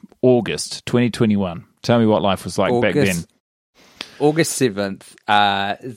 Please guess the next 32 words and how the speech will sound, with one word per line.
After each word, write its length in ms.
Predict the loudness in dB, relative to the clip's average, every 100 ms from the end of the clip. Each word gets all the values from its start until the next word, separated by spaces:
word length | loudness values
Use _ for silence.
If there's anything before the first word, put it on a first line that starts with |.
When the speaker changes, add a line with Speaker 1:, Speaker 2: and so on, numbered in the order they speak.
| -10
Speaker 2:
someone 400 | -4 -2 -2 -4
got 220 | -4 -4
in 140 | -8 -8
touch 600 | 0 0 0 -8 -12 -10 -8
who 100 | -6
is 140 | -6
a 40 | -10
friend 240 | -8 -8
of 100 | -6
both 240 | -4 -6 -6
of 100 | -6
ours. 360 | -2 -2 -2
They 100 | 0
haven't 220 | 0 -2 -6
specified 580 | -6 -6 -4 -2 -2
if 120 | -4 -8
we 100 | -10
can 80 | -8
put 160 | -8
their 100 | -6
name 200 | -8 -8
on 100 | -10
the 60 | -10
pod, 320 | -6 -6 -6 -8
but, 280 | -8 -8 -8
um, 400 | -8 -8 -10 -16 -20 _ -6
their 160 | -4
initials 600 | -2 -2 -2 -2 -4 -8
are 260 | -6 -4 -4 -6
S 300 | -6 -6 -8
B. 580 | -6 -4 -4 -6 -12 _ _ _ -18
Speaker 1:
Hmm. 340 | -10 -8 -8